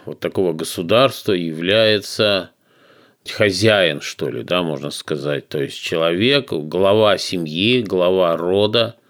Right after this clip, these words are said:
И вот эти главы родов, главы семей объединяются в государство – для исполнения, как бы, выполнения трех основных функций этого государства. То есть для чего они объединяются вообще?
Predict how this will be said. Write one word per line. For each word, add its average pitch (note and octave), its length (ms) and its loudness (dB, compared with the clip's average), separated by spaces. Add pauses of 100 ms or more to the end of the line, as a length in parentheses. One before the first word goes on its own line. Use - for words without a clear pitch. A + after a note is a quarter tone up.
(400)
И F#2+ 400 -4
вот G2 260 -2
эти G#2 240 -2
главы E2+ 720 2
родов, F#2+ 640 2
главы F2+ 480 2
семей G#2 600 -2
объединяются G2 960 -2
в D#2+ 60 -6
государство – A#2 960 -2 (500)
для A2 760 0 (160)
исполнения, G#2 880 0
как E2+ 200 -6
бы, E2 140 -4
выполнения F#2+ 480 -2
трех A2 380 0
основных G2 560 -2
функций G2+ 560 0
этого C#2+ 260 -6
государства. - 840 -4 (100)
То C#2+ 120 -6
есть C#2+ 100 -10
для E2 160 -6
чего G#2+ 280 2
они E2+ 220 0
объединяются D#2 800 -4
вообще? - 400 -10